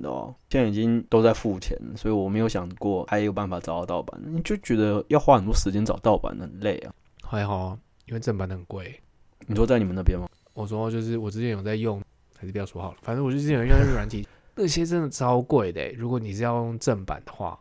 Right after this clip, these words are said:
Speaker 1: 哦，我是只有用 Windows 跟 Word 啦。
Speaker 2: 哦。
Speaker 1: 我有买 Office 啊，我现在有买 Office，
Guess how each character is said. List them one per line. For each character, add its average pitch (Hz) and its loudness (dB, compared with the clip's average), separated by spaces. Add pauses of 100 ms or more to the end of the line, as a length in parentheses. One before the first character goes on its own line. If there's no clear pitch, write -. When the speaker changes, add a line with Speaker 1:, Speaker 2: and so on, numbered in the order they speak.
(400)
Speaker 1:
哦， 98 2
我 123 6
是 202 4
只 170 10
有 127 12
用 135 8
Windows 117 6
跟 101 0
Word 104 0
啦。 50 -12 (280)
Speaker 2:
哦。 110 -10 (240)
Speaker 1:
我 110 2
有 123 6
买 123 6
Office 95 -2
啊， 50 -10
我 92 -10
现 110 -4
在 107 -2
有 98 -4
买 90 -6
Office， 85 -12